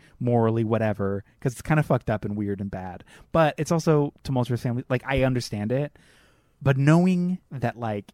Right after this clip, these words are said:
he's better and his dad is better and Speed is better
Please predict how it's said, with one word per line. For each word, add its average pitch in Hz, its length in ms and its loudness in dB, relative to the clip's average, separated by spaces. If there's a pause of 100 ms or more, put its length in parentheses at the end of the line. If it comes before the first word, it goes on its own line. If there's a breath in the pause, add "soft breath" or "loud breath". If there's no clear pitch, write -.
he's 180 480 -2
better 175 500 0 (380)
and 110 120 -4
his 104 160 -2
dad 135 240 2
is 135 100 0
better 131 440 0
and 104 320 -6
Speed 139 400 0
is 123 120 -2
better 117 460 -2